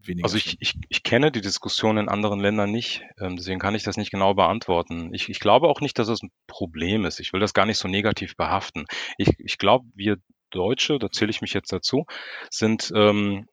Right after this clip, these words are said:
Speaker 2: einfach von der Mentalität her ein bisschen, ähm, vielleicht gewissenhafter als, ähm, südlichere Länder und möchten es einfach genauer haben und je nachdem, wie man gepolt ist,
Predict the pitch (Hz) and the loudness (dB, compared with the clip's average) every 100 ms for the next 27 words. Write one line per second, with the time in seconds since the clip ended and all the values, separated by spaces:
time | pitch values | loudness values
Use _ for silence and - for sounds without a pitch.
0 | _ - 104 113 - 110 104 107 107 104 | _ -2 0 0 0 2 4 4 2 0
1 | 98 - 117 117 131 113 104 101 - - | 0 0 2 4 6 6 4 -4 -4 -4
2 | 98 95 87 - 95 92 87 76 _ - | -4 -8 -10 -4 -4 -4 -6 -12 _ -20
3 | 92 - _ - _ - 117 135 120 107 | -20 -20 _ -20 _ 2 6 6 4 -2
4 | 139 - 131 127 - 107 104 - 95 95 | -2 2 2 2 4 4 4 -2 -4 -4
5 | 92 92 95 95 131 170 - 147 135 131 | -6 -10 -10 -2 -2 -2 0 2 4 4
6 | 135 123 135 131 131 - - - - 101 | 4 4 4 4 4 -2 -16 -16 -14 -10
7 | 101 98 107 - 107 - 98 98 - 85 | -6 0 0 0 -2 -2 -2 -4 -4 0
8 | 80 107 135 113 113 120 120 110 101 107 | 4 6 6 6 6 6 6 0 0 0
9 | 104 110 101 107 104 92 - - 113 143 | 2 0 0 0 0 0 -4 0 0 2
10 | 139 127 | -2 -2